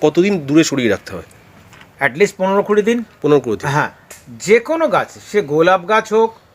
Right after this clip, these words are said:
Speaker 2: বা ফলের গাছ হোক, কোনো গাছ যদি ইফেক্ট হয়, আমি তাদের সাথে রাখবো না, কারণ এই,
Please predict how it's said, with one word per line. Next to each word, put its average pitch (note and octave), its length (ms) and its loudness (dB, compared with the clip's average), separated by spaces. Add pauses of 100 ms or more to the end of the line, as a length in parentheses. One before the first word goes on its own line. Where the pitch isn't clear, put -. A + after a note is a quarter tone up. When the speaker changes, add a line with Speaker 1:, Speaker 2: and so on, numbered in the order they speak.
(140)
Speaker 2:
বা D3 180 -2 (140)
ফলের E3+ 260 2
গাছ C#3+ 240 -2
হোক, A2 180 -10
কোনো G#3 260 -2
গাছ G3+ 260 0
যদি G#3 180 -4
ইফেক্ট E3 580 -4
হয়, E3 220 -2 (420)
আমি F3 220 -2
তাদের F3 300 0
সাথে D#3+ 380 -4
রাখবো C3+ 380 -2
না, F#2 120 -20 (400)
কারণ E3+ 220 -4
এই, D#3 140 -6